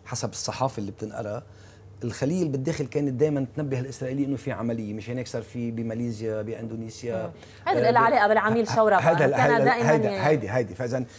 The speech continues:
Speaker 1: يعني كل شيء
Speaker 2: تتسرب
Speaker 1: له سبب.
Speaker 2: المعلومات
Speaker 1: هلا
Speaker 2: يعني.
Speaker 1: شغلة صغيرة، اليوم بالصحافة الإسرائيلية بيقولوا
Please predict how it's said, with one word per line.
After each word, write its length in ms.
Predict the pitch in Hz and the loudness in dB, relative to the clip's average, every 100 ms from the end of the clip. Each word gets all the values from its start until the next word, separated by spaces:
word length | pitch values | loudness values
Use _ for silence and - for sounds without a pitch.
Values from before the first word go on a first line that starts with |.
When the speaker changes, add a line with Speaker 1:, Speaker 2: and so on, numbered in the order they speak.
| - | -6
Speaker 1:
يعني 200 | - 131 | 0 0
كل 260 | 120 247 269 | 2 2 4
شيء 180 | 220 254 | 4 2
Speaker 2:
تتسرب 220 | 240 294 | 4 6
Speaker 1:
له 140 | 262 | 6
سبب. 160 | 196 160 | 6 4
Speaker 2:
المعلومات 360 | - 180 202 277 | 4 2 4 4
Speaker 1:
هلا 160 | 226 - | 2 0
Speaker 2:
يعني. 120 | 208 | -2
Speaker 1:
شغلة 260 | 262 240 214 | 2 4 2
صغيرة، 280 | 165 160 151 | 2 -2 2
اليوم 360 | 233 247 208 - - - - - | 4 4 4 -2 -18 -20 -18 -8
بالصحافة 1200 | 135 160 160 156 147 143 143 147 - 156 208 190 | -2 0 2 6 6 6 4 0 -2 0 0 0
الإسرائيلية 580 | 160 - 151 139 127 123 | -4 -2 -2 0 0 0
بيقولوا 440 | 139 185 160 151 | -2 0 2 2